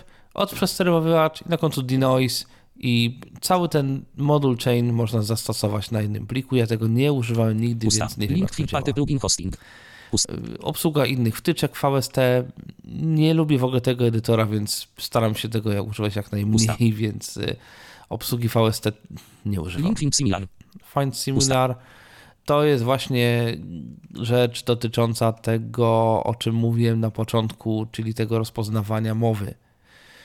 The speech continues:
Speaker 1: Żeby znalazł podobne słowo i, i, i zastosował, jakby, i je zamienił na,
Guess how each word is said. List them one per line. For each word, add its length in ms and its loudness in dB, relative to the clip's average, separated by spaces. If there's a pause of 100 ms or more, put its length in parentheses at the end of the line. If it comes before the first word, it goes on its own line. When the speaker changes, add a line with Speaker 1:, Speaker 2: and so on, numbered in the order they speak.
(240)
Speaker 1:
Żeby 360 -2
znalazł 560 0
podobne 540 0
słowo 640 0
i, 340 -10
i, 160 -10 (600)
i 60 -4
zastosował, 800 -2
jakby, 300 -6
i 260 -2
je 100 6
zamienił 560 2
na, 240 -6